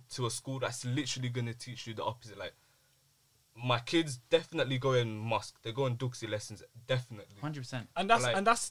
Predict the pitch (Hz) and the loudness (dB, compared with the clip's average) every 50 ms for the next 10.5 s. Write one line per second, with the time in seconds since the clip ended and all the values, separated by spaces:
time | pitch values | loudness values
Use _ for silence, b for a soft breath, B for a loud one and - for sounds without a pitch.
0 | _ _ - 196 180 160 170 220 269 269 226 143 117 B B B B - 220 - | _ _ -2 2 2 6 6 6 6 6 4 2 0 B B B B -2 0 0
1 | - - 220 226 - - 262 - - 196 220 202 175 143 180 - - - 170 160 | 2 0 0 0 2 -2 -2 0 2 2 4 4 2 2 -2 -4 -4 -4 -4 -4
2 | 143 - - 127 147 156 151 - - 170 165 160 - - - 156 151 139 131 123 | -4 -4 -6 -4 -4 -4 -6 -4 -2 -2 -2 -2 -4 -6 -12 -10 -10 -10 -10 -10
3 | 117 b b b b b b b b _ _ _ - 135 135 135 135 131 131 131 | -12 b b b b b b b b _ _ _ -2 -2 0 0 0 0 -2 -2
4 | 135 156 160 165 165 156 143 - - - 143 139 131 127 _ _ - 143 160 - | -2 0 2 2 2 2 0 -4 -8 -8 -8 -8 -8 -10 _ _ -12 -12 -12 -6
5 | - 190 196 196 175 127 - b b b b b b b _ _ - 151 139 - | 0 0 0 0 0 -6 -14 b b b b b b b _ _ -12 -12 -10 -6
6 | - 185 180 151 127 127 _ _ _ - - 127 127 131 131 127 127 127 120 120 | -4 -4 -2 -4 -6 -12 _ _ _ -12 -8 -6 -4 -2 -2 -2 -4 -4 -6 -6
7 | 113 - - 120 123 120 117 113 107 _ _ _ _ _ _ _ _ _ _ _ | -10 -12 -12 -8 -6 -6 -6 -6 -10 _ _ _ _ _ _ _ _ _ _ _
8 | - 151 147 135 123 120 139 151 160 143 120 117 120 - 123 123 120 - - 127 | -8 -6 -4 -4 -4 -4 -4 -4 -4 -4 -6 -8 -10 -8 -8 -8 -8 -6 -8 -8
9 | 120 117 120 120 120 - 120 117 113 120 131 127 120 - 147 151 147 131 120 117 | -8 -8 -10 -14 -16 -16 -16 -16 -14 -12 -12 -12 -8 -4 -4 -2 -2 -4 -6 -10
10 | 143 156 - - - - 127 127 131 | -12 -18 -20 -20 -14 -10 -6 -6 -8